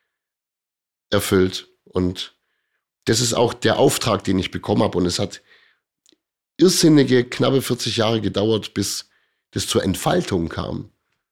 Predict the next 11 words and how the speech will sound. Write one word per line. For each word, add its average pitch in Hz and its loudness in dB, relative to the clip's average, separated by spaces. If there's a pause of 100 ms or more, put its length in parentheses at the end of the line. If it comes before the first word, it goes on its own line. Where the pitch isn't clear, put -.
(420)
Die 104 -2
Entwicklung 117 -2
von 95 -4
da, 85 -2
von, 85 -4
von, 90 -4 (460)
neunzehnhundertachtundsiebzig, 101 -2
als 90 0
die 98 -2
nato-Erfahrung 131 0
war, 151 -2